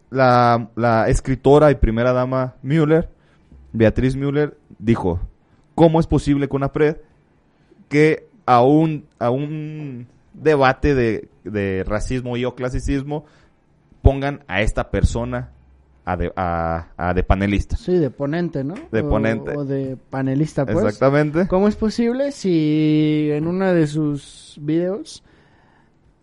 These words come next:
Speaker 2: ha criticado
Speaker 1: A mi hijo de
Speaker 2: fuerte-,
Speaker 1: trece años,
Speaker 2: ajá,
Speaker 1: a un menor de
Speaker 2: fuertemente
Speaker 1: edad,
Speaker 2: a mi hijo?
Speaker 1: a un menor de edad, eh, de trece años, y le, y le puso el, el castillo de Chocoflán. <laughs> Así le puso.
Speaker 2: <laughs> Para lo que Chumel contestó,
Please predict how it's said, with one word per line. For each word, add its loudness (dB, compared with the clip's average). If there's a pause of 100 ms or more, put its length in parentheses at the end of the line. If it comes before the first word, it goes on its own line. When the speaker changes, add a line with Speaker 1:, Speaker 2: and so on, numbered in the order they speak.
(120)
Speaker 2:
ha -2
criticado -2
Speaker 1:
A 2
mi 0
hijo 4
de 6
Speaker 2:
fuerte-, 4
Speaker 1:
trece 2
años, 2
Speaker 2:
ajá, -4
Speaker 1:
a 6
un 2
menor 2
de 2
Speaker 2:
fuertemente 2
Speaker 1:
edad, 2
Speaker 2:
a -6
mi -8
hijo? -20 (340)
Speaker 1:
a -4
un 0
menor 0
de 2
edad, 0 (180)
eh, -10
de -2
trece -4
años, -6 (320)
y 0
le, 0
y -8
le -2
puso 4
el, -6 (100)
el -8
castillo -4
de -4
Chocoflán. -6 (460)
<laughs> -4
Así 6
le 2
puso. 4
Speaker 2:
<laughs> -6
Para 6
lo 2
que -2
Chumel 0
contestó, 0